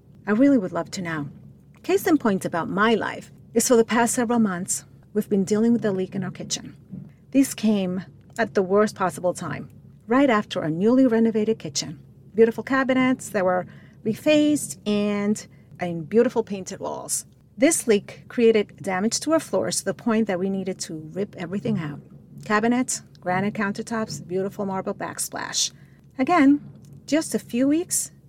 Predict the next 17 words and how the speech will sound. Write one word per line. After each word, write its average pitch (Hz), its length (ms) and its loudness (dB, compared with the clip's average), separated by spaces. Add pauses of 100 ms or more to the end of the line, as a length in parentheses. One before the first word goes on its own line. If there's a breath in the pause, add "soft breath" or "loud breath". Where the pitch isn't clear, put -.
(240)
after 196 240 -2
having 202 300 -4
this 202 200 -8
work 202 140 -10
completed. - 520 -12 (260)
When 180 120 -4
it 175 140 -4
rains, 269 440 2 (420)
it 180 100 -8
sure 185 240 -2
pours. - 500 -6 (360)
The 214 100 6
worst 254 540 2
part 214 200 2
of 208 100 -4
this 202 120 -2
saga 220 500 -2